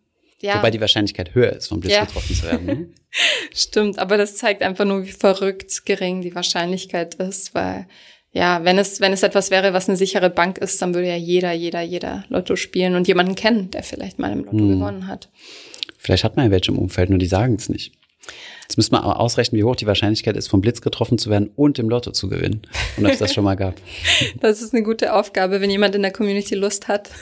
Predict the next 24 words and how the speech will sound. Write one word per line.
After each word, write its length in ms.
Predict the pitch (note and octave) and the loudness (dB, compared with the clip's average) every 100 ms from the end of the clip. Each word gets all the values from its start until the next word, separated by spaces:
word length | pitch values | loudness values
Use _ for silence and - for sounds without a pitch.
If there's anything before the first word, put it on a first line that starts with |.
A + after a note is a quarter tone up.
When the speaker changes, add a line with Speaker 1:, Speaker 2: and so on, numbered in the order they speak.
| - - | -6 0
Speaker 1:
<laughs> 60 | G#3+ | 0
Speaker 2:
Statistisch 560 | - - G2+ - G2+ | 0 0 0 -2 -2
ein 60 | G2 | 0
bisschen 200 | F#2+ F#2 | 2 0
begabt 380 | F#2 - F2+ A2 | 0 0 0 0
ist. 120 | - - - - | -4 -10 -8 0
Speaker 1:
Genau. 440 | G#3 G3+ G3+ G#3+ - - - - | 2 2 0 -2 -8 -14 -14 -2
Und, 340 | G#3+ G#3+ - - | 2 2 0 -2
äh, 260 | G3+ G3 | 2 2
besagte 500 | G3 G3+ G#3 - G#3+ | 0 0 0 0 -2
Wirtschaftswissenschaftler 800 | G#3+ A3 A3 - G#3+ G#3+ G#3 G#3 | -2 0 0 0 -4 -2 -2 0
hat 100 | F#3+ | 0
auch 160 | - G3 | 0 0
berechnet, 560 | - F#3+ F#3+ G#3+ G3+ F#3 | 2 0 0 -4 -2 0
dass 220 | F#3+ - | 0 0
man, 380 | G3 F#3 F#3 F#3+ - - _ _ _ | 0 -2 -6 -12 -20 -20 _ _ _
ähm, 380 | F#3+ F3+ F3+ F3+ - | 0 2 0 -4 -8
siebenundsiebzig 880 | - A3+ B3 B3+ A3+ A3+ - A#3 - | -6 0 2 4 2 -2 -2 -2 2
Komma 320 | G#3 G3 G3 | 2 2 0
fünf, 760 | - - - A3+ A3+ C4 - | -6 -16 -2 0 2 0 -2
also 240 | - F3+ F#3 | -2 2 2
siebenundsiebzig 880 | F#3+ G#3 G3 G3 F#3+ G3 - - - | 2 0 -2 -4 -2 0 -2 0 0
Euro 160 | F#3+ | 0
fünfzig, 760 | G3 A#3+ B3 - A#3 A3+ - | 0 0 0 2 2 2 -4